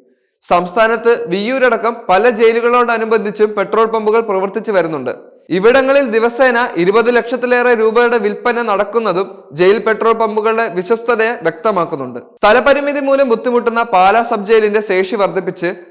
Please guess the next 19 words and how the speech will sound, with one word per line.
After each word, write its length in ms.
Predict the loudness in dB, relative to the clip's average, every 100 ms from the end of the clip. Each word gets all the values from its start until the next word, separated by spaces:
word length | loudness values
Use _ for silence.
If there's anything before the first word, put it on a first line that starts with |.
| _ -6
പുതിയ 240 | -2 0 2
ബഹുനില 340 | 2 0 0 -2
കെട്ടിടം 360 | -2 -2 -2 -2
നിർമ്മിക്കുന്നതിന് 640 | -4 -4 -4 -4 -2 -4 -8 0
ജയിൽ 180 | 2 2 2
വകുപ്പ് 300 | -2 0 0 2 0
അടുത്ത 200 | 0 0 2
കാലത്ത് 320 | 2 0 -2 -4 -10 -14 -4
മൂന്നേ 300 | -2 0 0 -2
ദശാംശം 440 | -2 -2 -2 -2 -2
അഞ്ച് 180 | -2 -2
കോടി 180 | -2 0 -2
രൂപ 180 | 0 0 0
അനുവദിച്ചിട്ടുണ്ട്. 680 | -2 -2 -4 -6 -8 -8 -10 -14 -20 _ _ -6
ഇതോടെ 300 | 0 2 2 0 0
ഇപ്പോഴുള്ള 440 | 0 2 4 2 0 0
ഇരുപത് 260 | 2 2 2
തടവുകാരുടെ 500 | 0 0 0 0 0 0
സ്ഥാനത്ത് 360 | 0 0 -2